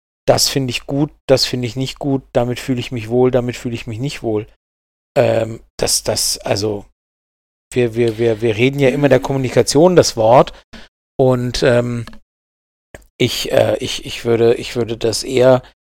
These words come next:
Speaker 1: für erstrebenswert halten, dass es diese, dass es diese Kommunikation gibt, als dass ich sagen würde, manche brauchen das. Das hast du, ich
Speaker 2: Ja,
Speaker 1: weiß nicht,
Speaker 2: weiß
Speaker 1: ob du's
Speaker 2: ich
Speaker 1: so
Speaker 2: nicht.
Speaker 1: gemeint hast.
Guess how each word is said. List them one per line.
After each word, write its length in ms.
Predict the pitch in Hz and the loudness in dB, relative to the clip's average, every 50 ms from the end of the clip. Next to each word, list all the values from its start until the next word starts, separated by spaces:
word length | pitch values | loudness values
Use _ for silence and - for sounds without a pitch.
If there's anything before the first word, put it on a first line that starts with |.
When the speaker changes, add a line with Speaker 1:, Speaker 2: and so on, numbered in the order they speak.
| _ _ _ _ _ _ | _ _ _ _ _ _
Speaker 1:
für 540 | - - 135 123 123 123 120 117 117 120 120 | -4 0 2 2 4 4 4 4 4 2 0
erstrebenswert 1000 | - - 127 - - - - 135 156 185 185 190 170 - - 156 151 147 151 - 131 | 0 -2 -2 -2 -2 2 6 6 6 8 6 4 0 2 4 6 8 6 6 6 4
halten, 560 | 151 143 139 143 147 - - 156 151 147 143 - _ _ _ _ _ _ _ | 4 6 6 6 4 4 0 -4 -4 -4 -6 -10 _ _ _ _ _ _ _
dass 220 | - 127 131 - - | 2 2 4 2 0
es 200 | 139 - - - | -2 -2 -4 -4
diese, 500 | - 139 123 123 127 123 123 120 120 117 | -4 -4 -2 0 2 2 4 4 2 2
dass 220 | 120 120 113 110 - | 0 0 -2 -2 -4
es 60 | - | -8
diese 240 | - - 127 120 123 | -8 -6 -6 -4 -4
Kommunikation 800 | 120 - 120 117 120 120 117 - 117 - - - 123 123 127 123 | -4 -2 -4 -2 -2 -4 -4 -4 -4 -2 -2 -2 -2 -2 -2 -2
gibt, 280 | 120 139 147 - - - | -4 -4 -6 -6 -4 0
als 280 | 131 123 120 117 - | 0 0 0 0 -2
dass 200 | - 120 113 - - | -2 -2 -4 -2 -4
ich 120 | 117 - | -6 -2
sagen 300 | - 120 117 117 120 120 | 0 0 0 0 0 0
würde, 280 | 120 120 120 123 117 117 - _ _ _ _ _ _ _ _ - | 0 2 2 2 2 0 -4 _ _ _ _ _ _ _ _ -8
manche 380 | 117 107 107 123 127 - - 120 | -4 -2 -2 -2 -2 -2 -4 -4
brauchen 460 | - - 107 117 139 143 - 143 120 | -2 2 4 4 4 4 2 -4 -4
das. 360 | 110 104 - - - - - - _ _ _ _ _ _ _ _ _ _ _ _ _ _ _ _ _ _ _ _ - | -4 -4 -4 -6 -10 -12 -14 -20 _ _ _ _ _ _ _ _ _ _ _ _ _ _ _ _ _ _ _ _ -10
Das 180 | - - - | -8 -6 -4
hast 200 | 123 110 - - | -4 -4 -2 -2
du, 180 | - 123 - - - | 0 -2 0 -2 -2
ich 80 | 220 | -4
Speaker 2:
Ja, 80 | - - | 0 2
Speaker 1:
weiß 140 | 120 113 - | 2 2 4
nicht, 60 | - | 2
Speaker 2:
weiß 80 | - - | 2 2
Speaker 1:
ob 40 | - | 2
du's 100 | - - | 0 2
Speaker 2:
ich 60 | 185 | 2
Speaker 1:
so 80 | 160 127 | 2 2
Speaker 2:
nicht. 60 | 117 | 2
Speaker 1:
gemeint 460 | 127 120 117 117 117 131 156 165 - | 0 0 0 2 2 2 2 4 6
hast. 300 | 180 170 165 - - - | 6 6 6 4 -2 -12